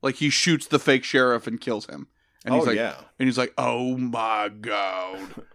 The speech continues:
Speaker 2: <laughs> "I'm gonna live with this for the rest of my life." <laughs>
Speaker 1: And then Shaggy's like, "Zoinks, man, you really killed him." He's like, "Yeah. And now we're all in this <laughs> now. It's a pact." It's like, "Oh, God."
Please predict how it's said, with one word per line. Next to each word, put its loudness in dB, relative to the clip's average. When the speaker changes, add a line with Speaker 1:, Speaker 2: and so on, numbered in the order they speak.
Speaker 2:
<laughs> -20
"I'm -10
gonna -6
live -2
with -4
this -2
for -2
the -4
rest 2
of 4
my 6
life." 4
<laughs> -12
Speaker 1:
And 0
then 0
Shaggy's 2
like, 0
"Zoinks, 2
man, 0
you 4
really 4
killed 6
him." 4
He's 4
like, -2
"Yeah. -2
And -14
now -6
we're -10
all -8
in -4
this -4
<laughs> -2
now. 2
It's -8
a -8
pact." 2
It's -6
like, -2
"Oh, 12
God." 12